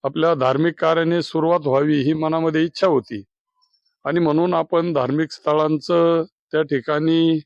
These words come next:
होऊ घातलेले जे विकासाचे आराखडे आहेत, मुद्दे आहेत,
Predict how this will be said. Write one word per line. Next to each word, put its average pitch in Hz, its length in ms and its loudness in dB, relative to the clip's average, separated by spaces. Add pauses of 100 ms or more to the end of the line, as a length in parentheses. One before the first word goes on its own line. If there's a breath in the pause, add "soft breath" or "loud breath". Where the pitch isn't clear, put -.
(520)
होऊ 156 200 2
घातलेले 147 540 0
जे 165 140 0
विकासाचे 160 680 -2
आराखडे 160 500 0
आहेत, 139 260 2 (100)
मुद्दे 147 260 0
आहेत, 147 240 4